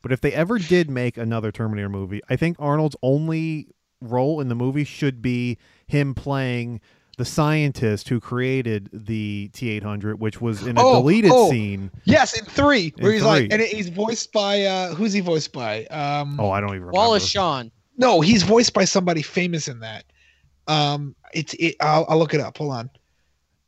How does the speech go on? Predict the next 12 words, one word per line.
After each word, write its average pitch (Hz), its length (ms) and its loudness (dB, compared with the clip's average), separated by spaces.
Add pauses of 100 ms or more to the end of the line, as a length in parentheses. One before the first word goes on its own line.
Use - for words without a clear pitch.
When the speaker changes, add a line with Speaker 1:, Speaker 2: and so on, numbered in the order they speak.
(120)
Speaker 1:
Yeah, 104 180 -4
but - 120 2
Speaker 2:
It's, 151 120 6
Speaker 1:
anyway, 147 140 6
Speaker 2:
it's - 160 0
like - 320 -2 (340)
Speaker 1:
yeah, 95 240 -2 (120)
that, 160 340 0
that 170 180 0
concept 180 540 0
can 113 220 0
work - 540 -2